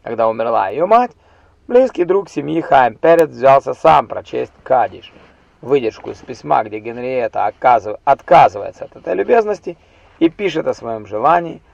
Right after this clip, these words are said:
самой читать кадиш, можно прочесть в главе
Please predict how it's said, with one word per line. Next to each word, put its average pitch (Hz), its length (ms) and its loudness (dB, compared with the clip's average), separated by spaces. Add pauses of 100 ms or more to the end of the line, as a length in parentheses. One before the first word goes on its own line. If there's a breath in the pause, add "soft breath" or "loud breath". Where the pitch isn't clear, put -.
(120)
самой 165 720 -2
читать 131 520 -2
кадиш, 101 540 -2
можно 107 360 -12
прочесть 170 440 -4
в 135 120 -12
главе 113 480 -6